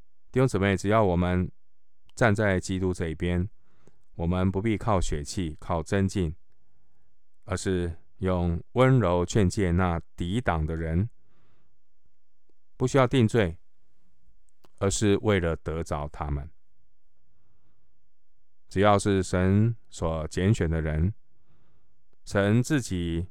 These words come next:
会负责给他们悔改的心，可以明白真道。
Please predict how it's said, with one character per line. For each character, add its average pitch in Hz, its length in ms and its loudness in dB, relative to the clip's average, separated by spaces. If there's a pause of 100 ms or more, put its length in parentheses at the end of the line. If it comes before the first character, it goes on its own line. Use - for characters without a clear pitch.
(140)
会 92 340 2
负 113 260 2
责 85 360 0
给 80 180 -4
他 90 120 0
们 82 360 2
悔 90 260 0
改 76 160 -2
的 80 140 -2
心， 90 320 2 (460)
可 90 160 -4
以 80 260 -2 (240)
明 85 320 2
白 71 260 -2
真 80 300 0
道。 80 260 0